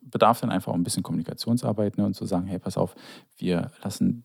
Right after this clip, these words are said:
das System jetzt einfach erstmal suchen. Das kostet am Anfang ein bisschen Geld, ja, aber es lernt schnell. Manchmal gibt es noch so Einteilungen wie das Alter und so weiter. Das, äh, liegt dann, kann manchmal einfach so Zielgruppen, ähm,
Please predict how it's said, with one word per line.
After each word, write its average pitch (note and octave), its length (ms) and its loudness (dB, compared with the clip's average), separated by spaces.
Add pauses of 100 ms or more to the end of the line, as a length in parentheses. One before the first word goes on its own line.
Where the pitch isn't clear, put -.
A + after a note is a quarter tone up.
(140)
das - 160 -6
System A2+ 380 0
jetzt A2 180 0
einfach G#2+ 240 -4
erstmal - 260 0
suchen. C3 380 2
Das - 160 -10
kostet - 220 -4
am G#2+ 100 0
Anfang G#2+ 300 0
ein - 20 2
bisschen F#2+ 240 -2
Geld, B2 340 2 (120)
ja, A#2 280 0
aber G2 180 4
es - 120 -2
lernt A#2+ 240 2
schnell. A#2 380 2 (560)
Manchmal G2 240 0
gibt F2 180 -2
es - 100 -4
noch F2+ 100 4
so - 140 -4 (200)
Einteilungen F#2 480 -2
wie F2+ 40 -6
das E2+ 200 -2
Alter D#2+ 320 0
und G2 160 2
so G2+ 100 0
weiter. G2 380 2 (400)
Das, - 180 -2
äh, - 140 -2
liegt G2+ 200 -6
dann, F#2 300 4 (560)
kann - 160 0
manchmal - 240 2
einfach - 200 -2
so - 120 0
Zielgruppen, - 680 0 (260)
ähm, E2+ 340 -8